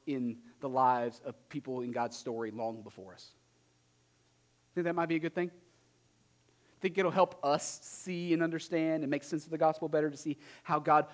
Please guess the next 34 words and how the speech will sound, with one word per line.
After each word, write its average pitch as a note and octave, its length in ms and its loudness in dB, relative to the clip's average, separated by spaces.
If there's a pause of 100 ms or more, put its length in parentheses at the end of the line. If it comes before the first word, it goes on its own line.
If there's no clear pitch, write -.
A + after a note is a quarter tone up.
(100)
worked D#3+ 360 4
in D3+ 280 2
and C3+ 160 -2
through D#3 320 4
the C#3+ 80 2
lives C3+ 500 4
of B2+ 340 0 (380)
the C#3 80 -8
faithful C3+ 600 -6
long B2 460 -2
before C3+ 360 -4
us? - 220 -10 (1600)
And E3 80 -6
some C4 120 8
of A#3 60 4
you A3 80 4
may G3+ 100 6
be F3 120 6
asking, F3 340 4
"But D#3+ 160 -6 (140)
those B3+ 180 2
guys B3+ 220 2
all A3+ 120 6
lived G#3 220 -2
before G3+ 300 -2
Jesus. F3+ 500 0
How G3+ 80 -6
does G#3 100 -6
that G#3 140 0
work? C3+ 240 -4 (840)
They F3+ 120 2
didn't C4 160 8
know G3 140 4
Jesus. F3 400 -6